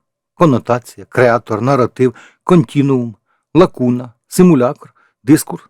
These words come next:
та інсталяція. Хто не знає цих слів, ну, про що з ними балакати?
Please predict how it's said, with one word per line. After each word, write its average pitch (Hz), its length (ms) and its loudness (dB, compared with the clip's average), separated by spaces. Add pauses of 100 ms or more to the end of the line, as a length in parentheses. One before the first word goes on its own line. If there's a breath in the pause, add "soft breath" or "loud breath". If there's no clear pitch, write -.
та 127 120 -4
інсталяція. - 680 -4 (960)
Хто 190 580 2
не 170 160 -4
знає 180 240 -2
цих 175 220 -12
слів, 185 280 -4 (300)
ну, 156 100 -4
про 175 140 -6
що 147 140 -4
з 107 40 -8
ними 101 220 -6
балакати? 101 560 -8